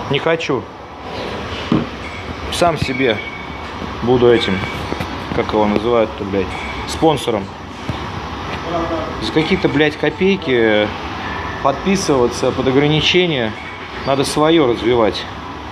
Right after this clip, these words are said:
Вот. Так что никуда, даже, даже, даже живая сталь, наверное, нет. А, а я вам говорю про живую сталь? <laughs> Может, спалил, нахуй.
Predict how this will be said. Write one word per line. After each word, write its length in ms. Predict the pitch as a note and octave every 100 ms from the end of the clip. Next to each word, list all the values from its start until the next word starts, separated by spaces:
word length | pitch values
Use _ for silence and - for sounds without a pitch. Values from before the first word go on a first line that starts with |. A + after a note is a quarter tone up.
| - - - - -
Вот. 240 | A#2 G#2+ - - - - - - - - - -
Так 140 | B2+
что 760 | - - - D3+ C#3+ C#3 C3+ B2+
никуда, 540 | D3 E3+ G3+ F#3+ E3
даже, 540 | A#2+ D3+ C#3+ D3 D#3 C#3+
даже, 600 | E3 E3 D3 C#3+ C#3 B2 - - - - D3
даже 220 | D3 D3
живая 360 | C3 D3 C#3
сталь, 340 | C3+ - A#2+ F#2+ - - -
наверное, 580 | A#2 A2+ B2 C3+ C#3 B2
нет. 200 | A#2+ G#2+ - - - - - - - - - - - - -
А, 200 | A#2+ G#2+ - -
а 60 | G#2
я 100 | A#2
вам 120 | A#2+
говорю 220 | A#2+ C#3+
про 140 | F3+ A2+
живую 240 | G#2+ G#2+
сталь? 260 | - G#2 F#2+ - F#3+
<laughs> 220 | C4 D4+
Может, 260 | F#3 F3+ -
спалил, 480 | - D#3+ D#3 F3+ D3
нахуй. 380 | C#3 - C3